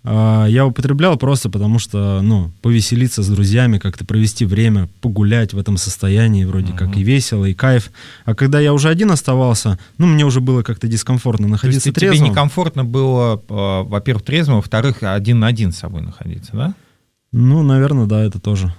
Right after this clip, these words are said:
Speaker 2: Мгм.
Speaker 1: То есть, м, мне как-то, ну, как-то скучно, вся жизнь ст-, становится серой. То есть
Speaker 2: Мгм.
Speaker 1: вот здесь вот веселье, радость — это есть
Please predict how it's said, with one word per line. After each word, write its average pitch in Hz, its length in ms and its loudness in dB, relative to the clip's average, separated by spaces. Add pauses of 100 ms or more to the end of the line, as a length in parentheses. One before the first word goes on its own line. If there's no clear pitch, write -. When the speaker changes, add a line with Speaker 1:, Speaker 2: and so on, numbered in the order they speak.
(120)
Speaker 2:
Мгм. 101 100 -6
Speaker 1:
То 98 80 2
есть, 95 240 0
м, 120 440 4
мне 143 120 2
как-то, 123 680 0 (580)
ну, 202 140 2
как-то 156 260 -4
скучно, 127 480 0
вся 131 180 0
жизнь 160 180 2
ст-, 110 220 -4
становится 123 520 0
серой. 92 420 -2 (180)
То 123 80 2
есть 113 200 2
Speaker 2:
Мгм. 123 60 0
Speaker 1:
вот 127 100 2
здесь 131 320 0
вот 120 260 -4
веселье, 135 640 0
радость — 127 400 0
это 107 160 -4
есть 110 260 0